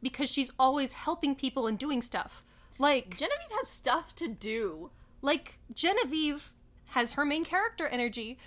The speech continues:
Speaker 1: and it means that she's involved with what everyone is doing. And so
Speaker 2: Mm-hmm. So she's probably involved with all of her sisters, or she's doing something with her dad, or she's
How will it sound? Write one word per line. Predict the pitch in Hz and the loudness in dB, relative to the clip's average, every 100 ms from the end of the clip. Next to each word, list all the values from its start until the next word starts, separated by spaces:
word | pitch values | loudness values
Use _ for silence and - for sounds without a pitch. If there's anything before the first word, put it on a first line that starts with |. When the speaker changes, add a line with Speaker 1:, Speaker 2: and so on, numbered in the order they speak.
| - | -4
Speaker 1:
and | - 254 | 2 2
it | 262 | 4
means | 339 381 339 | 2 2 0
that | 277 | -2
she's | - - 247 - - | -2 0 0 0 2
involved | 240 214 262 302 339 262 | 2 6 10 10 10 4
with | 262 254 - | -2 -2 2
what | 247 - | 2 4
everyone | 254 311 285 | 2 4 2
is | 240 190 | 2 0
doing. | 247 233 190 208 - - - | -4 -2 -4 -8 -16 -20 -4
And | 269 247 | 2 2
so | 254 302 269 247 | 2 6 6 8
Speaker 2:
Mm-hmm. | 220 - - - - - | 4 -2 -20 -20 -20 -10
So | 294 | -6
she's | - 277 - | -6 -8 -6
probably | 285 277 254 | -2 -2 -2
involved | 233 214 220 208 | -4 0 0 -2
with | 262 | -6
all | 185 175 | -4 -4
of | 185 | -6
her | 202 | -8
sisters, | - 320 - 254 226 | -6 -4 -4 -8 -8
or | - | -8
she's | 208 220 214 | -8 -8 -10
doing | 202 208 | -10 -10
something | 202 202 196 | -10 -10 -8
with | 202 | -8
her | 220 | -10
dad, | 202 214 214 185 - - - - - | -8 -4 -4 -4 -6 -18 -20 -16 -6
or | 208 | -6
she's | - 220 190 | -4 -8 -12